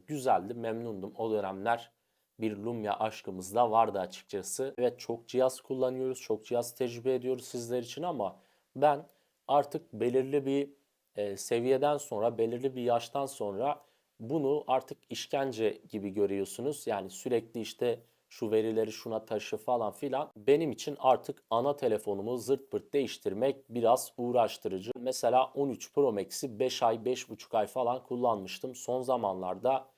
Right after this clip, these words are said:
en uzun süre kullandığım cihaz oydu. S yirmi üç Ultra'yı unuttuk. Hiç S yirmi üç Ultra'yı konuşmadık. S yirmi üç Ultra alınır mı?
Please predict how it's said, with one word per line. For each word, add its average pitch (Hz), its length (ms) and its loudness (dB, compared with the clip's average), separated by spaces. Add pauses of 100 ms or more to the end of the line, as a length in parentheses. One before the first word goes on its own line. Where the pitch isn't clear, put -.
(260)
en 147 120 0
uzun 101 260 -2
süre 113 340 -2
kullandığım 120 580 -2
cihaz 117 500 0
oydu. 131 440 4 (100)
S 160 200 -4
yirmi 139 160 0
üç 139 180 -8
Ultra'yı 143 440 2
unuttuk. 131 500 -2
Hiç - 260 -10 (160)
S - 160 -8
yirmi 113 120 -4
üç 123 220 -10
Ultra'yı 123 400 0
konuşmadık. 120 600 -6 (220)
S 147 200 -6
yirmi 135 160 -4
üç 143 140 -12
Ultra 139 440 0
alınır 127 380 4
mı? 120 300 -2